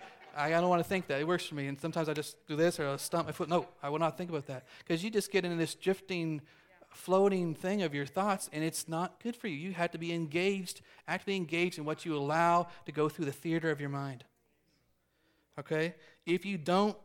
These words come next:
let God give you a healthy thinking project, the devil certainly will. An unhealthy one.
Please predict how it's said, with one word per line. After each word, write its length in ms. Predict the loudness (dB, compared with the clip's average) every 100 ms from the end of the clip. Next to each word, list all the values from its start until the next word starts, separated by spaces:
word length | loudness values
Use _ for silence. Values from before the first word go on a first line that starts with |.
| -2
let 260 | 2 2
God 300 | 4 6 6
give 160 | 2 0
you 100 | 0
a 40 |
healthy 360 | 2 2 2 -2
thinking 340 | -4 -6 -4
project, 460 | -4 0 2 0 -4
the 80 | -6
devil 460 | -2 0 2 2
certainly 500 | 0 -2 -2 -2 -4
will. 340 | -2 -2 -4 -8 _ _ _ _ _ _ -10
An 100 | -4
unhealthy 440 | -2 0 -2 -4
one. 240 | -8 -10